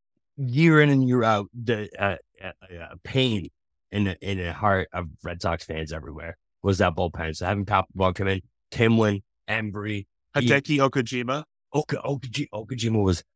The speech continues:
Speaker 1: nails, bro. That dude was, na-, he didn't even look at home plate when he threw the ball. My favorite part about it. Yeah, I mean, well, so coming into the season,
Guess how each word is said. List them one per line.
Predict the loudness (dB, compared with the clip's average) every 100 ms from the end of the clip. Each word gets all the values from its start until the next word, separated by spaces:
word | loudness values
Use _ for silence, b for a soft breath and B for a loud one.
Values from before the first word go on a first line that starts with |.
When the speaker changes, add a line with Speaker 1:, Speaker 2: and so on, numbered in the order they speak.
| _ _ _ _
Speaker 1:
nails, | -4 0 4 4 4 0 -10 -16 -18 _
bro. | -2 0 0 _ -4
That | 0 4
dude | 2 0
was, | -6
na-, | -8 -10 -2
he | 4
didn't | 6
even | 6
look | 6 6
at | 4
home | 2 -2 -2
plate | -6 -6
when | -8
he | -14
threw | -12 -12
the |
ball. | -12 -16 -18 _ _
My | -6
favorite | 2 2 2
part | -2 -4
about | -6
it. | -10 _ _ _ _ _ -4 -2
Yeah, | 0 0
I | 2
mean, | 2 0 -4 -12 _ _ _ _ _ _ _
well, | 2 4 4 0
so | 0 0 -2 _ -4
coming | 0 0
into | -2 -6
the |
season, | -6 -8 -8 -10